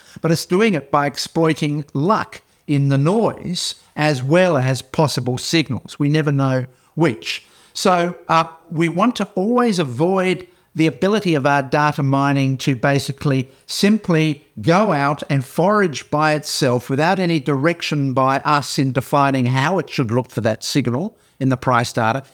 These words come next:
If we allow those data mining programs to do it themselves, they're gonna bring back these solutions to us which are overfit. And what we find when we apply an overfit to a future, um, uh, an overfit, um, system to a future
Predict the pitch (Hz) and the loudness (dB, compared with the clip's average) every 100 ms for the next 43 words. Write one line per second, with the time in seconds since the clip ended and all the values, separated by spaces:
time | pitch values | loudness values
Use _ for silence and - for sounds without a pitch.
0 | - 185 226 214 196 190 175 165 - 151 | -6 -4 0 0 2 2 2 0 -2 -2
1 | 151 143 143 143 139 131 - 143 139 139 | 0 0 2 2 0 -2 0 0 2 0
2 | 139 131 139 127 156 156 135 127 - 180 | 0 -2 -4 0 0 0 -2 -2 0 2
3 | 131 120 139 - _ _ - 151 156 139 | 2 0 -4 -8 _ _ -2 0 0 0
4 | 143 180 170 170 156 - 143 131 - 143 | 2 2 2 0 -2 -6 -2 -2 0 0
5 | 151 - 127 - 123 127 - - _ _ | 0 0 -4 -2 -4 -4 -4 -12 _ _
6 | - 147 - 135 135 160 151 131 123 - | -4 -2 0 0 0 2 2 2 -2 -2
7 | 131 - - _ _ 131 160 170 147 - | -4 -4 -20 _ _ -2 -2 -2 -2 0
8 | 170 160 160 156 _ - 151 147 143 - | 2 2 0 -4 _ -2 0 2 0 0
9 | 151 143 139 151 143 131 160 - - 120 | 0 2 0 0 0 -2 -2 -2 -2 0
10 | - 147 - 127 110 - 120 120 120 - | 0 -2 0 -2 -2 -4 -2 -2 -4 -6
11 | 131 120 - 131 143 120 - 135 - - | -4 -4 -2 0 0 0 -2 -4 -4 -18
12 | _ - 120 123 113 - 214 - 104 120 | _ -6 -2 -2 -2 -2 -2 -4 -6 -4
13 | - 127 131 117 - 151 139 - 120 113 | -2 0 -2 -6 -4 -2 -2 -2 -4 -4